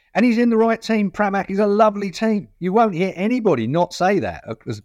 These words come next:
across the media or whatever. They're the most helpful people there can be. They're the easiest team to get along with for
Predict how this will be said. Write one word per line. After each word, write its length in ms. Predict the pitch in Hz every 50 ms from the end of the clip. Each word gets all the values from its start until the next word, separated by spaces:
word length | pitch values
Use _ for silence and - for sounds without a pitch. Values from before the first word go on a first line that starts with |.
| 131 127
across 320 | 101 _ - 180 170 -
the 80 | - 139
media 340 | 147 160 160 160 156 156 147
or 80 | 143
whatever. 220 | 143 143 139 - _ _ _ _ _ -
They're 140 | 151 175 180
the 60 | 175
most 180 | 180 175 139
helpful 360 | - 165 190 190 185 - 165 156
people 320 | - 160 165 156 160 156
there 160 | 139 147 147
can 200 | - - 143 123
be. 260 | 131 151 147 143 143
They're 180 | 143 135 135 131
the 120 | 131 131
easiest 500 | 127 131 147 170 156 135 147 135 120 -
team 160 | - 139 135 120
to 80 | 117
get 220 | 110 123 127 120 117
along 280 | 117 123 127 127 127
with 180 | 123 120 110 -
for 180 | - 110 104